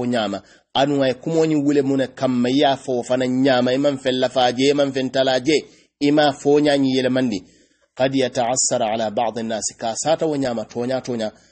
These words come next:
a si ke noo ka koleyaa moo doolu ma le. Moo doolu ka kumoo moyi le, bari niŋ ko be a saata la ñaama, i buka a saata noo ñaama. Falindiroo ka ke bulu je la, a ye a tara wo maŋ ke la tawo ti, wo ka sotoro ni je.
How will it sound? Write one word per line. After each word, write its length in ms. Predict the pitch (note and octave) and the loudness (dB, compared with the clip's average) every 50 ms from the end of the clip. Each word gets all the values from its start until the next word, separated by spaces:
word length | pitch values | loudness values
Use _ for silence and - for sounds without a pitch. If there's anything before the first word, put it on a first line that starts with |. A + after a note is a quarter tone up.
| _ _ _ _ | _ _ _ _
a 60 | G2+ | -10
si 160 | G2 - A2 | -10 -10 -10
ke 160 | G2 - C3+ C#3 | -4 -2 0 0
noo 220 | C3+ B2+ A#2+ A#2 | 0 0 -2 -2
ka 120 | - B2+ A#2 | -4 -8 -8
koleyaa 360 | - B2+ B2 A#2+ A#2 G#2+ G#2 | -6 -6 -4 -2 -2 -2 -4
moo 220 | G#2 G2 G2 G2 | -4 -6 -8 -8
doolu 200 | F#2+ F#2+ F#2 F2+ | -8 -8 -10 -8
ma 100 | F2+ E2 | -10 -10
le. 80 | C#2+ C2+ - _ _ _ _ | -12 -12 -18 _ _ _ _
Moo 160 | B2+ C#3 D#3 | -4 -4 -2
doolu 180 | E3+ D#3+ D3 C#3 | -2 -2 -4 -4
ka 100 | - B2+ | -6 -8
kumoo 240 | A#2 - B2+ B2 A#2+ | -6 -6 -6 -4 -4
moyi 160 | A#2 A#2 A2 | -4 -4 -6
le, 60 | A2 G#2+ | -6 -6
bari 180 | G#2 G#2+ G#2+ A#2+ | -8 -8 -6 -6
niŋ 140 | C3+ C#3+ | -8 -6
ko 140 | C3+ C#3+ C3 | -6 -6 -4
be 80 | B2 A#2+ | -2 -4
a 60 | A2 | -4
saata 320 | - - A#2 A#2 - B2 | -4 -6 -8 -8 -8 -8
la 120 | A2 G2+ G2 | -8 -8 -8
ñaama, 260 | G2 G2+ G2 F#2 F2 F2 - - _ _ | -8 -10 -10 -10 -12 -16 -18 -20 _ _
i 80 | F2+ F#2+ | -14 -12
buka 200 | A2+ A#2+ B2 C3+ | -12 -8 -6 -6
a 60 | B2 | -6
saata 280 | A#2+ - A#2 A2 - A#2 | -6 -10 -12 -10 -12 -12
noo 160 | G#2 G#2 G2 F#2 | -14 -14 -14 -12
ñaama. 280 | F#2 F2+ E2 D2+ C2+ - _ _ _ _ _ _ _ _ _ _ _ _ _ _ _ _ _ - | -10 -10 -10 -12 -14 -18 _ _ _ _ _ _ _ _ _ _ _ _ _ _ _ _ _ -4
Falindiroo 440 | B2 B2+ C#3 C#3+ C#3+ D3 D3 C#3+ C3 | -2 0 0 2 0 0 0 0 0
ka 120 | - B2 | -2 -6
ke 180 | G#2+ - A2 G#2+ | -6 -4 -6 -6
bulu 160 | G#2 G#2 G2 | -4 -6 -6
je 120 | F#2 G2 | -6 -4
la, 100 | F#2+ G2 | -4 -2
a 20 | A2 | -2
ye 40 | C3 | -2
a 40 | D3 | -2
tara 180 | - D#3 C#3 | -2 0 -2
wo 60 | B2+ B2 | 0 -2
maŋ 160 | B2+ B2 A2+ | -2 -6 -6
ke 140 | G2 A2 G2+ | -6 -8 -8
la 100 | F#2+ F2 | -8 -8
tawo 200 | - G2+ F2+ F2 | -8 -8 -10 -8
ti, 60 | F2 G2+ | -8 -10
wo 80 | A2 | -10
ka 120 | A2 B2+ A2+ | -10 -10 -12
sotoro 300 | G2+ G2+ F2 F#2+ F2 E2+ | -12 -12 -12 -12 -12 -12
ni 100 | D2+ C#2+ | -14 -16
je. 120 | C2 A1+ | -18 -20